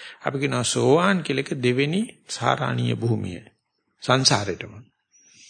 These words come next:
ඊට පස්සේ උද්දම් භාගයේ සංයෝජන කියන අරියත් භූමිය මේ වගේ ජීවිතයේ සාරාණීය කරන්න පුළුවන් සිහි කටයුතු ස්ථාන තුනක් තියෙනවා. අපි කෙලෙස් බිම දාන තැන. අපි හිතන්නේ කෙලෙස් බිම දාපු තැන කෙලෙසෙනවයි කියලා. නෑ. ස්ථානය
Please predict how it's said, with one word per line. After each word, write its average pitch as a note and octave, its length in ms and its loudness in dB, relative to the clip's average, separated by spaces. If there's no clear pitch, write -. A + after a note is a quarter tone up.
ඊට C3+ 120 0
පස්සේ C#3+ 260 2
උද්දම් C3+ 320 2
භාගයේ D3 400 4
සංයෝජන B2 520 2
කියන A2+ 280 -2
අරියත් D#3 420 4
භූමිය B2 420 4
මේ C3 180 -4
වගේ C3 180 0
ජීවිතයේ C#3+ 540 2
සාරාණීය C#3+ 640 4
කරන්න C3+ 300 2
පුළුවන් G#2+ 360 0
සිහි D3 240 4
කටයුතු C#3 440 2
ස්ථාන D#3 360 4
තුනක් D3 340 2
තියෙනවා. B2+ 300 2
අපි C#3+ 120 -2
කෙලෙස් C#3 320 0
බිම C#3+ 260 0
දාන F#2+ 260 -2
තැන. - 240 -12
අපි B2 180 2
හිතන්නේ D3 300 6
කෙලෙස් C3+ 260 2
බිම C#3+ 200 0
දාපු D#3 240 0
තැන D#3+ 200 -2
කෙලෙසෙනවයි D3 580 2
කියලා. A2 200 -4
නෑ. F#3 400 -2
ස්ථානය D#3+ 460 -2